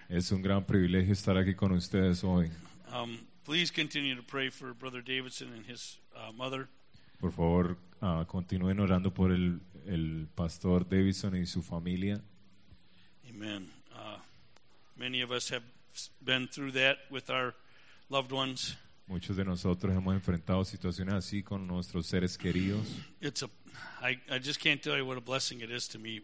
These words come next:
Speaker 2: to be here today.
Speaker 1: Y no puedo expresar la bendición que es estar aquí con ustedes hoy en día.
Speaker 2: I'm sorry, my wife is working.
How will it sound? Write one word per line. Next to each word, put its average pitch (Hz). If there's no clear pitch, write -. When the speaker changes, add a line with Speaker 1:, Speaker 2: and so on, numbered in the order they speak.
Speaker 2:
to 120
be 110
here 110
today. 101
Speaker 1:
Y 85
no 80
puedo 87
expresar 87
la 85
bendición 85
que 82
es 82
estar 82
aquí 82
con 85
ustedes 78
hoy 80
en 78
día. 73
Speaker 2:
I'm -
sorry, 135
my 135
wife 135
is 127
working. 131